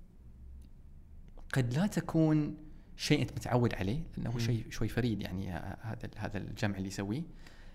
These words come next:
Speaker 1: لكن ترتبط معاه بشكل مباشر.
Speaker 2: مم.
Speaker 1: طبعًا بعد هو يختار ناس معينين، يعني في القصد أنه يجيب لك يعني يمكن أحسن عازف من الصين مثلًا، اللي،
Speaker 2: نعم.
Speaker 1: اللي، اللي عزف في مولان مثلًا، أو أحسن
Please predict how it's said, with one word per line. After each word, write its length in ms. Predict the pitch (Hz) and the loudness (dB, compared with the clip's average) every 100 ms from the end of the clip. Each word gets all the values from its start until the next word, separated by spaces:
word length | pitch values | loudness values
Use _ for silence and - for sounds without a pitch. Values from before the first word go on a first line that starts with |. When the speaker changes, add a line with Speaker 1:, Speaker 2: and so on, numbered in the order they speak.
| - - | -16 -10
Speaker 1:
لكن 340 | 123 - 143 123 | -8 -2 0 0
ترتبط 440 | 135 117 160 160 | 0 0 -2 0
معاه 140 | 120 131 | 0 0
بشكل 300 | - - 104 | 0 -2 -2
مباشر. 440 | 101 92 98 - - | 0 0 -2 -10 -2
Speaker 2:
مم. 240 | 123 113 113 - - - - | 0 0 -2 -8 -16 -12 -2
Speaker 1:
طبعًا 420 | 175 170 147 160 - - | 4 4 4 -2 -10 -8
بعد 240 | 139 120 139 | -2 0 4
هو 100 | 127 | 2
يختار 320 | 131 156 127 | 4 4 6
ناس 280 | 123 117 - | 6 4 0
معينين، 460 | 98 107 113 98 | 2 4 4 2
يعني 200 | 90 90 | -2 -4
في 100 | 87 | -6
القصد 360 | - - 107 101 | -6 -2 -2 0
أنه 180 | 95 104 | 0 0
يجيب 220 | 104 98 | 0 0
لك 160 | 98 | -2
يعني 160 | 95 101 | -4 -4
يمكن 220 | 101 - | -4 -2
أحسن 400 | 107 - - 104 | -2 -2 0 2
عازف 420 | 92 107 110 104 | 4 4 2 -2
من 60 | 110 | -4
الصين 360 | 107 - 175 - | -6 -6 -8 -6
مثلًا، 240 | 92 104 | -8 -6
اللي، 380 | 104 92 - - | -8 -6 -4 0
Speaker 2:
نعم. 200 | 107 101 | 0 2
Speaker 1:
اللي، 180 | 104 98 | 0 0
اللي 160 | 98 95 | 0 2
عزف 240 | 104 104 | 2 0
في 100 | 113 | 0
مولان 320 | 104 107 90 | 0 2 2
مثلًا، 360 | - - - - | -2 -8 -6 -4
أو 100 | - | -4
أحسن 440 | - - 107 98 | -4 -4 -2 -2